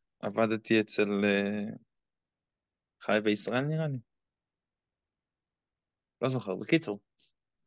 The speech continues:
נכנ-, עולים שתי, שתי שחורים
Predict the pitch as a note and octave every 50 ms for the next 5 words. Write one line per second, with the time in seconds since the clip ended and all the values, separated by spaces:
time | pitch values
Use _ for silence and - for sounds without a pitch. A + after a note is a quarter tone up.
0 | _ _ _ _ _ _ _ _ _ _ _ _ _ _ _ _ _ _ - A2
1 | G#2+ - A2 G#2+ A2 - - G#2+ A#2+ C3 C3 - - - A#2+ A#2+ A#2 A2 - -
2 | - - _ - - - - - - A#2+ - - - - A2 G#2 G#2 G2 G2+ G#2+